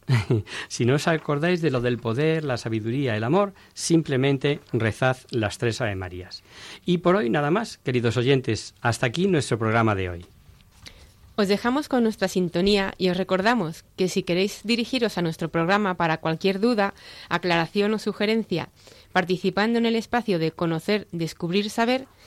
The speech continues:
Speaker 2: estamos a vuestra total disposición y encantados de atenderos en la siguiente dirección: Radio María, Paseo Lanceros, número dos, primera planta, veintiocho cero veinticuatro de Madrid.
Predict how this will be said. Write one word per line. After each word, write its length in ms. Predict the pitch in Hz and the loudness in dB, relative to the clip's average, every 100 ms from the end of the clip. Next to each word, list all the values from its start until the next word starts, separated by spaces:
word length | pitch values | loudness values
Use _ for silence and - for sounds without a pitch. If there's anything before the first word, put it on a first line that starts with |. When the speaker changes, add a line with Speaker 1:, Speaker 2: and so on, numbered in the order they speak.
| - - | -20 -8
Speaker 2:
estamos 420 | 185 - 202 233 | -4 0 0 2
a 60 | 254 | 0
vuestra 320 | 208 - 175 | -2 -2 -4
total 320 | 165 165 190 | -2 -2 -2
disposición 720 | 208 - 226 233 220 240 240 - | -2 -4 -4 -4 0 0 0 -4
y 120 | - 185 | -2 0
encantados 520 | 175 175 170 202 247 | 2 0 2 0 2
de 80 | 240 | 0
atenderos 600 | 226 214 226 208 254 - - - - | 0 0 0 0 -4 -12 -20 -20 -8
en 140 | - 190 | 0 2
la 80 | 175 | 2
siguiente 420 | 190 185 196 180 | 0 0 2 2
dirección: 580 | 170 160 - 165 151 - _ _ - - - _ | 0 0 -4 -6 -6 -8 _ _ -20 -20 -20 _
Radio 340 | 220 196 180 170 | 2 4 4 2
María, 420 | 170 214 202 214 _ _ - - | 2 2 0 -2 _ _ -20 -6
Paseo 400 | - 180 - 233 | 0 0 2 2
Lanceros, 600 | 214 170 165 220 220 247 | 2 0 0 0 2 0
número 300 | 196 180 175 | 0 2 2
dos, 300 | 185 262 - | 2 0 -4
primera 420 | - 180 185 180 | -2 2 2 2
planta, 460 | 165 190 196 185 202 - _ - _ | 2 0 0 -2 -6 -10 _ -20 _
veintiocho 580 | 185 180 180 220 - 277 | 4 4 4 0 2 0
cero 180 | 247 | 2
veinticuatro 600 | 220 202 180 - 190 190 196 | 2 2 0 2 2 2 0
de 100 | 175 | 2
Madrid. 320 | 165 160 | 0 0